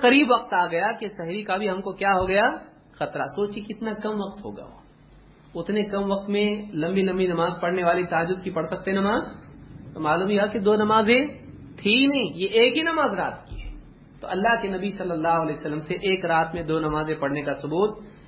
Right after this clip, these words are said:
اس اعتبار سے کہ یہ تراویح اور تہجد ہے، نہیں ہے، اس سے بھی معلوم ہوتا ہے۔ اس کو امام احمد وغیرہ نے روایت کیا اور لفظ احمد کے ہیں۔ کیا باجماعت قیام رمضان بدعت ہے؟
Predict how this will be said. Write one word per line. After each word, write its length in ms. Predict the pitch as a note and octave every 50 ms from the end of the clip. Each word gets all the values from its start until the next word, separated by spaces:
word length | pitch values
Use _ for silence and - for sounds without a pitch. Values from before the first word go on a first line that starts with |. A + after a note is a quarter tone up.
| - - -
اس 120 | F#3 F3 -
اعتبار 420 | E3+ E3 - D#3 D3+ D#3 D#3+ E3+
سے 200 | E3+ - - F#3+
کہ 80 | F#3 F#3
یہ 80 | D#3+ D3+ -
تراویح 400 | D3+ C#3+ C#3+ C#3+ D3 E3 F3+ E3+
اور 80 | D#3+
تہجد 380 | D#3 - D3 C#3+ D3 E3 E3+ D#3+
ہے، 100 | E3 D#3
نہیں 380 | C#3 C3+ C#3+ D3 D3+ D3 C3+ A#2
ہے، 160 | A2 G#2 G2 F2+ - - - - -
اس 120 | - D3 -
سے 160 | - F#3 F3+
بھی 100 | F#3 F#3
معلوم 260 | D3 C3 B2+ C3 C3
ہوتا 320 | A#2 A2 G#2+ - - -
ہے۔ 160 | - - - - - - - - - -
اس 140 | - F#3 -
کو 80 | -
امام 320 | A3 G#3 G#3 G3+ G3 G3 G3+
احمد 300 | G3+ F3+ F#3 G3+ G3 F3
وغیرہ 300 | E3 D3 D#3 D#3 D3+ D3
نے 340 | D3 D#3+ F#3 G3+ G#3 - -
روایت 420 | D3 C#3+ C#3+ D3 D3 D#3+ E3+ - -
کیا 140 | G3 G3 F#3+
اور 80 | E3+
لفظ 300 | D3+ D#3 D#3+ D#3+ - -
احمد 320 | E3 C3+ C3+ C3+ C3 C3+ -
کے 60 | A#2
ہیں۔ 200 | A2 G#2+ G2 F#2 - - - - - - - - - - - - - - - - - - - - - - - - - - - - - - - - - - - - - -
کیا 140 | - A3+ A#3
باجماعت 640 | G#3+ A3+ A3+ A#3+ A3+ A#3 A3+ A#3+ B3 B3+ B3+ - -
قیام 280 | G#3 G#3+ A3+ A3+ A3+
رمضان 420 | A#3 A3+ A3 G#3+ G#3 G#3+ G#3+ G#3+ G#3+
بدعت 480 | G3+ G3+ G3 G3 G3+ A3+ A3 - -
ہے؟ 80 | G3+ A3+